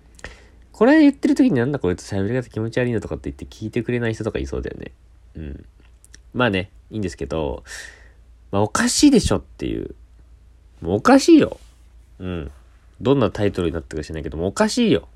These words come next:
もう僕は怒ってますよ。うん。あのー、iPhone。iPhoneに怒ってます。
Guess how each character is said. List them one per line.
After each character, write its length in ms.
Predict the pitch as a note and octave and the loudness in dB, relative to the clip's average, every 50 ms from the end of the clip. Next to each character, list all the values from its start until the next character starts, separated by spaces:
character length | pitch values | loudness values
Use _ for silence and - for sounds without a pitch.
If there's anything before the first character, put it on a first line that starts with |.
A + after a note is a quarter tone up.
| - - | -20 -12
も 80 | - G#2 | -6 -6
う 40 | G#2 | -4
僕 120 | B2 C3 G#2 | -4 -2 -4
は 60 | F2 | -4
怒 160 | E2+ - D3+ | -4 -4 -4
っ 40 | C#3+ | -6
て 120 | - - | -6 -6
ま 100 | F#2+ D2+ - | -8 -8 -8
す 120 | - - | -10 -14
よ。 80 | A1+ - - - - - - | -18 -18 -20 -20 -20 -18 -16
う 60 | D#2+ | -14
ん。 200 | D#2 C#2+ C2+ - - - - - - - - - - - - - - - - - - - - | -14 -14 -16 -18 -20 -20 -20 -20 -20 -20 -20 -20 -20 -20 -20 -20 -20 -20 -20 -20 -20 -16 -10
あ 160 | - E2+ E2+ | -6 -4 -4
の 460 | E2+ E2+ E2 D#2+ D#2+ D#2 D#2 D2+ C#2+ | -2 -2 -4 -4 -4 -4 -4 -2 2
ー、 180 | F#2 A#2+ B2 A2+ | 2 2 2 2
iPhone。 180 | - - - - - - - _ - - _ - - - - - - - | -2 -8 -14 -14 -16 -20 -20 _ -20 -20 _ -20 -20 -20 -20 -20 -6 0
iPhone 340 | A2 C3 D#3 D#3 - C3 G#2 | 4 4 4 4 2 0 -2
に 80 | F2+ | -2
怒 100 | D2 E2 | -4 -6
っ 60 | F2 | -6
て 100 | - - | -8 -8
ま 100 | C#2+ D2 | -12 -12
す。 580 | - - - - - - - - - - - | -12 -16 -20 -20 -20 -20 -20 -20 -20 -20 -20